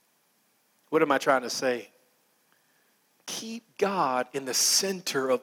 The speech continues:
all you do. There's not one aspect. If you're married, when you kiss your spouse, God is there.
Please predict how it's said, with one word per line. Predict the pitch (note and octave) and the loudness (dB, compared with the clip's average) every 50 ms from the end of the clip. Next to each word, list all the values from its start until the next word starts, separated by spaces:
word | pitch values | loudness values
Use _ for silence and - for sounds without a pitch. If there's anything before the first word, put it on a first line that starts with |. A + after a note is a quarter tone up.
| - _ | -4 _
all | - - - - - - - - - _ _ _ | -4 -2 -2 0 -2 -4 -4 -8 -12 _ _ _
you | D3+ E3 E3 D#3 | -8 -8 -8 -6
do. | C#3+ C#3+ B2+ A2+ G2+ - _ _ _ _ _ _ _ _ _ _ _ _ _ _ - | -4 -2 -2 -2 -4 -8 _ _ _ _ _ _ _ _ _ _ _ _ _ _ 4
There's | E3+ A3 A3+ F#3 | 4 6 6 6
not | G3+ G3 F#3 F3 E3 | 6 6 6 6 6
one | F3+ G#3 A3+ A#3+ A3+ | 6 6 6 6 6
aspect. | G#3 G3 F#3+ F3+ - - - - C3+ A2+ - - _ - _ - | 4 2 2 0 0 0 0 0 0 0 -2 -10 _ -20 _ -2
If | - | 0
you're | E3+ D#3+ | 0 0
married, | E3 F3+ G3 G#3 A3 G#3+ A3 G#3 F#3+ | 2 4 6 8 8 6 6 4 0
when | F#3+ F#3+ | -4 -4
you | F#3 | -4
kiss | - - - F4 F#4 - - | -4 -2 2 4 4 4 4
your | B3+ G#3 | 2 2
spouse, | - - - - C#4+ D4+ B3+ B3 A3 D#3 A#2+ - - - - - - - - - _ _ _ | 2 2 4 6 4 6 6 6 4 4 2 -2 -4 -6 -8 -14 -20 -20 -20 -20 _ _ _
God | A#3 A#3+ A#3+ A#3 G#3 E3+ F#3 F3 D#3 - - | -2 0 2 2 2 2 0 -2 -4 -6 -6
is | - G3 G3 F#3+ F3+ - - | 0 4 4 6 4 4 4
there. | G#3 G#3+ G3+ G#3 F#3+ F3 D#3 B2+ - | 4 4 4 2 2 0 -2 -4 -4